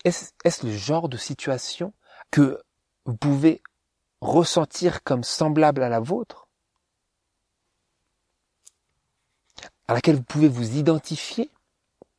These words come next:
La parole de l'Éternel était rare en ces jours-là.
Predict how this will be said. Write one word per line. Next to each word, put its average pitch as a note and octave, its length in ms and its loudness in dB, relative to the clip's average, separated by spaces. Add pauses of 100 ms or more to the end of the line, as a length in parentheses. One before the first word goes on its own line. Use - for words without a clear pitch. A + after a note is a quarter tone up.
(1600)
La A2 240 2
parole F3 720 4
de A2+ 80 0
l'Éternel C3+ 720 2 (160)
était G2+ 320 0
rare - 800 -2 (320)
en F#2+ 140 -6
ces - 260 -8
jours-là. G#2 400 -14